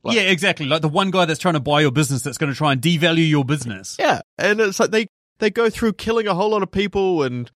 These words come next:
Speaker 1: tracking down a whole lot of false leads to get to this point where they're like, "Oh, it's that guy." Like, no fucking shit.
Speaker 2: I don't know if that's as bad as cooking a frozen steak.
Speaker 1: It was like when I found out that every Scooby-Doo episode,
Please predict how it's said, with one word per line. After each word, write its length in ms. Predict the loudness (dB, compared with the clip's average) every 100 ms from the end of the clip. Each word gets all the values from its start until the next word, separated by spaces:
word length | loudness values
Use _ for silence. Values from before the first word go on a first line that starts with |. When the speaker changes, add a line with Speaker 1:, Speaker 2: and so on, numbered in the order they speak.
| _ _ _
Speaker 1:
tracking 260 | -4 -2 0
down 160 | 0
a 60 | 2
whole 160 | 2
lot 120 | 2 0
of 60 | 0
false 320 | 0 0 2
leads 440 | 2 2 0 -4
to 120 | -2
get 220 | 0 0 2
to 120 | 2
this 160 | 2
point 280 | 2 0 0
where 120 | 2
they're 100 | 2
like, 140 | 2 0 0
"Oh, 320 | 0 2 2
it's 160 | 0 -2
that 160 | -4
guy." 360 | 0 2 2 0 _ _ _ -4
Like, 240 | -4 -4
no 280 | -4 -2 -2
fucking 500 | -4 -4 -4 -2 -6
shit. 420 | -4 -2 -2 -2 _ _
Speaker 2:
I 80 | 0
don't 100 | 2
know 80 | 2
if 80 | 2
that's 200 | 0 0
as 80 | 0
bad 220 | 2 0
as 60 |
cooking 260 | 0 -2 -2
a 40 | 0
frozen 300 | 0 0 -2
steak. 400 | 0 0 -2 -6 -4
Speaker 1:
It 40 |
was 180 | -2 0
like 260 | 0 0 -4 -14
when 200 | -4 0
I 100 | 0
found 300 | 0 0 2
out 180 | 2 2
that 120 | 0 0
every 200 | 2 0
Scooby-Doo 600 | 0 -2 0 2 2 2
episode, 600 | 0 -4 -2 0 0 -2